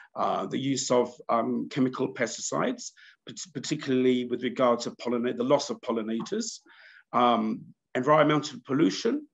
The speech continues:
Uh, we can have runoff or, uh, contamination into waterways, uh, and human health costs if people become directly exposed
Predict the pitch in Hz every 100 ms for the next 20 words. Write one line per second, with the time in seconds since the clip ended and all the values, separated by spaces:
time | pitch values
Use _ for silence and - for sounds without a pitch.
0 | _ _ _ _ _ _ _ _ - 110
1 | 120 117 117 117 113 131 - 120 131 123
2 | 113 135 135 135 135 131 131 127 120 110
3 | 110 113 - 120 143 135 123 135 127 -
4 | 123 120 120 143 139 131 131 131 127 117
5 | - - - - - - 117 117 113 -
6 | 160 143 113 123 117 - 82 - - -
7 | 117 110 139 123 123 - _ - 120 117
8 | 113 131 120 120 113 - - 165 143 110
9 | - -